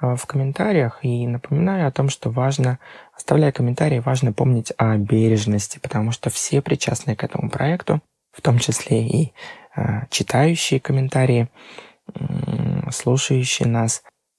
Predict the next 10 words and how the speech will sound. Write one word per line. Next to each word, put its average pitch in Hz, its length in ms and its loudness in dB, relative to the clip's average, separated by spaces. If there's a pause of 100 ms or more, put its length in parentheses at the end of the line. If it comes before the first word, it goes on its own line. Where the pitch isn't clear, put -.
(220)
люди. 120 580 2 (360)
А 104 160 0
значит, 127 520 2
очень 127 460 2
пригодится, 123 760 0 (340)
э, - 160 -4
бережное, 117 960 2 (240)
э, - 120 -6 (300)
общение, 147 580 2
бережное, 120 840 0